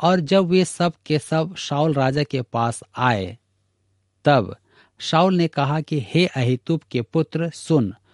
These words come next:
वह बोला, 'हे प्रभु, क्या आज्ञा?' शाऊल ने उसे पूछा, 'क्या कारण है कि तू और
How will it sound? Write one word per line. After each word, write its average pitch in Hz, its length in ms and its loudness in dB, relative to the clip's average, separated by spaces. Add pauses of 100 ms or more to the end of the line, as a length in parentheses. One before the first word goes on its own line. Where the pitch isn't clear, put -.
(140)
वह 127 200 2
बोला, 110 440 -2 (280)
'हे 220 180 2
प्रभु, 156 400 -2 (120)
क्या 147 160 2
आज्ञा?' 113 600 -2 (460)
शाऊल 202 340 4
ने 196 80 2
उसे - 260 -4
पूछा, 139 400 -4
'क्या 175 320 2
कारण 147 400 0
है 147 160 -6
कि 151 200 -6 (140)
तू 180 160 4
और 131 300 0